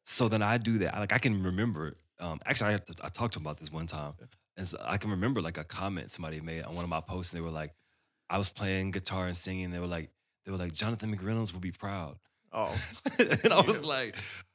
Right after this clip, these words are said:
Speaker 2: Why you
Speaker 1: "Okay."
Speaker 2: in my brain, you
Speaker 1: Why,
Speaker 2: know?
Speaker 1: like,
Speaker 2: <laughs>
Speaker 1: it's like, "Okay, I mean, thanks for telling me that. I love John," but, like,
Speaker 2: Yeah.
Speaker 1: I mean, I'm not trying to, I'm not trying to please him. I'm trying to please God. So,
Speaker 2: Yeah.
Speaker 1: like, I, I'm, that's cool if he likes it, but, like, then those things, you don't forget those things.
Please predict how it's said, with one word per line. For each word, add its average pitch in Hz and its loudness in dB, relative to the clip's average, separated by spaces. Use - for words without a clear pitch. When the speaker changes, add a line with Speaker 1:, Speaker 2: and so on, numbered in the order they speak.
Speaker 2:
Why - 4
you 143 8
Speaker 1:
"Okay." 214 10
Speaker 2:
in 151 2
my 131 6
brain, 123 4
you - 0
Speaker 1:
Why, 180 10
Speaker 2:
know? 127 4
Speaker 1:
like, 139 4
Speaker 2:
<laughs> - -6
Speaker 1:
it's 165 0
like, 156 4
"Okay, 147 4
I 131 2
mean, 139 -2
thanks 139 -2
for 120 -4
telling 151 0
me 127 2
that. - 2
I 135 0
love 247 0
John," 90 0
but, 95 -2
like, 92 -2
Speaker 2:
Yeah. 87 -4
Speaker 1:
I 107 -8
mean, 113 -4
I'm 147 -2
not 233 -6
trying 143 -4
to, 113 -4
I'm 143 0
not 262 -4
trying 143 -2
to 107 0
please 202 -4
him. 143 0
I'm 135 -2
trying 156 0
to 113 -10
please 98 -2
God. - -4
So, 110 2
Speaker 2:
Yeah. 104 0
Speaker 1:
like, 85 -2
I, 98 -4
I'm, 104 -2
that's 123 2
cool 175 6
if - 2
he 104 -2
likes 104 0
it, - -4
but, 120 2
like, 104 0
then 131 4
those 127 4
things, 120 -2
you 135 2
don't 117 0
forget 90 -10
those - -8
things. - -14